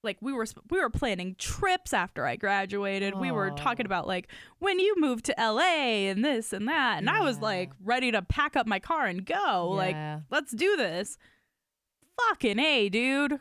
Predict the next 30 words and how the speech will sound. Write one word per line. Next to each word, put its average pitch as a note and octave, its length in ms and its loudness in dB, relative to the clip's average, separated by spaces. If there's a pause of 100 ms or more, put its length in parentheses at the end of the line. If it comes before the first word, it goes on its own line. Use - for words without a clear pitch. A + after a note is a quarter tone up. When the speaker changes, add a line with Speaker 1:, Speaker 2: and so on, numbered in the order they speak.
Speaker 1:
Come - 320 0
on. A3 680 2 (400)
Speaker 2:
Oh, B3+ 380 -2
my A#3+ 160 -6
God. A#3 480 0
I'm C4+ 300 4
so C#4+ 220 4
Speaker 1:
Ugh. G3 60 -2
Speaker 2:
sorry F#3+ 540 2
that E3 340 0
you F3 140 -6
were E3+ 140 -6
duped E3 340 -8
by D#3 120 0
some E3 180 -8
shithead. C#3 680 -10 (140)
Speaker 1:
Yeah, F#4 80 2 (260)
and G#4 140 2
what A#4 160 0
was A#4 140 0
crazy, B4+ 440 0
this G#4+ 200 0
is, C5+ 140 -6
this B4 360 -2 (100)
is G#4 60 -6 (100)
where D4 280 2
the A#3 100 0
catfishing - 800 -4
comes - 300 -6
in. A2 280 -4